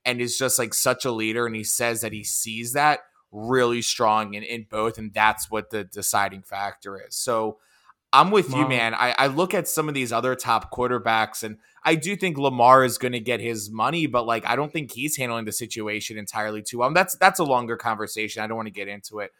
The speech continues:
Speaker 1: Uh, Aaron Rodgers is totally hot-headed when you, when you hear, like, you know, what he's doing and stuck in an ayahuasca trip somewhere ten feet below ground, or,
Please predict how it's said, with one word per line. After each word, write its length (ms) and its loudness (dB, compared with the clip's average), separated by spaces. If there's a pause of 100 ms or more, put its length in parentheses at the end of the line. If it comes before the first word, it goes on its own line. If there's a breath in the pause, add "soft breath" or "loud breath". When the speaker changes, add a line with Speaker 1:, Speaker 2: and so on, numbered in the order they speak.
(340 soft breath)
Speaker 1:
Uh, 240 6
Aaron 320 4
Rodgers 640 6
is 200 -4
totally 380 -2
hot-headed 720 -4
when 200 -10
you, 340 -6
when 160 -14
you 80 -14
hear, 300 -6 (260)
like, 140 -6 (260)
you 100 -6
know, 120 -2
what 220 -4
he's 300 -8
doing 480 -6
and 160 -8 (420 soft breath)
stuck 380 4
in 80 -4
an 80 -4
ayahuasca 840 2
trip 240 -8
somewhere 380 -4
ten 260 -8
feet 280 -10
below 260 -2
ground, 400 0
or, 140 -4